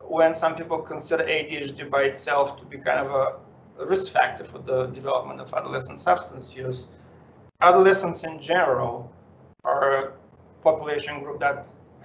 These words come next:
have high rates of experimentation with drugs. And, uh, although there's a difference, but for most part, this difference is not that large and not, not significant. This is from our cohort looking into A D H D and controls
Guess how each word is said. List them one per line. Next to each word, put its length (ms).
have 120
high 320
rates 280
of 120
experimentation 1040
with 380
drugs. 640
And, 500
uh, 360
although 360
there's 240
a 40
difference, 480
but 360
for 140
most 240
part, 180
this 140
difference 380
is 100
not 220
that 240
large 300
and 140
not, 220
not 200
significant. 500
This 140
is 100
from 180
our 300
cohort 560
looking 360
into 440
A 220
D 80
H 320
D 260
and 220
controls 840